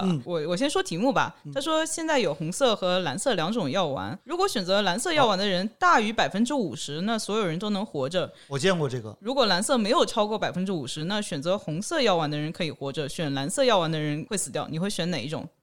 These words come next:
Speaker 1: 因为我看过大家的解答了。
Speaker 2: 这其实是一个博弈论的问题。
Speaker 1: 对，所以我也不能够以不知道的心态来回答这道题了。
Speaker 2: 嗯。
Speaker 1: 这道题的解答里面说，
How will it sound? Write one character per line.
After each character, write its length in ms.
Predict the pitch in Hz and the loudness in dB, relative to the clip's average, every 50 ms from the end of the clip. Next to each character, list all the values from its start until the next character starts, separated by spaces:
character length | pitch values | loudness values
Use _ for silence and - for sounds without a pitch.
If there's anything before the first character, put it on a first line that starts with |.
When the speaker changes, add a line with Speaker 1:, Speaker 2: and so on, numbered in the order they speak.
| _ _ _ _ - | _ _ _ _ -6
Speaker 1:
因 100 | 131 170 | 0 2
为 40 | 214 | 4
我 140 | 220 165 | 4 4
看 180 | - - 196 208 | 4 4 2 4
过 140 | 180 170 160 | 4 4 4
大 100 | 175 165 | 4 4
家 120 | 151 160 | 4 2
的 180 | 160 165 160 147 | 2 2 0 -2
解 220 | - - 131 113 | -4 -4 -6 -6
答 200 | - 104 98 95 | -6 -6 -6 -4
了。 120 | 107 131 123 | -4 -2 0
Speaker 2:
这 80 | - 233 | 0 0
其 160 | - 269 294 | 0 0 -2
实 80 | 302 | -2
是 100 | - - | -2 -2
一 40 | 311 | -2
个 100 | 277 285 | -2 -4
博 180 | - - 220 135 | -4 -4 -4 -2
弈 140 | 233 294 294 | -2 0 0
论 140 | 226 180 | 0 -2
的 80 | 151 135 | -2 -4
问 140 | 131 131 120 | -6 -8 -10
题。 140 | - - - | -10 -8 -4
Speaker 1:
对， 280 | 147 139 127 117 123 - _ _ _ _ _ | -2 -2 -2 -2 -6 -10 _ _ _ _ _
所 160 | _ - 170 | _ 2 4
以 40 | 185 | 6
我 180 | 196 170 156 | 6 6 6
也 80 | 170 175 | 6 4
不 160 | 147 - 190 | 2 2 2
能 160 | 156 147 143 | 2 2 4
够 140 | 139 160 151 | 4 4 2
以 120 | 139 123 120 | 2 2 -2
不 160 | 104 - 180 | -4 -4 -2
知 120 | 156 185 | 2 4
道 100 | 202 202 | 4 4
的 80 | 160 139 | 4 2
心 140 | - 143 139 | 0 -2 0
态 120 | 147 143 | 0 2
来 100 | 123 120 | 2 2
回 120 | 117 131 | 0 0
答 100 | 120 120 | 0 0
这 120 | 120 127 131 | 0 2 0
道 120 | 127 117 | 0 -2
题 140 | - - 120 | -2 -4 -6
了。 180 | 107 101 98 - | -8 -8 -8 -6
Speaker 2:
嗯。 260 | - 175 165 156 131 - | -4 -4 -2 -2 -4 -4
Speaker 1:
这 120 | - 254 | -2 2
道 100 | 247 247 | 2 2
题 140 | 233 - 185 | 2 4 2
的 80 | 196 202 | 2 2
解 100 | 170 160 | 2 2
答 140 | 131 135 156 | 2 2 2
里 80 | 170 | 2
面 160 | 151 135 123 | 0 -2 -2
说， 380 | 117 - - 147 139 135 135 147 | -4 -4 -2 -2 0 0 0 -2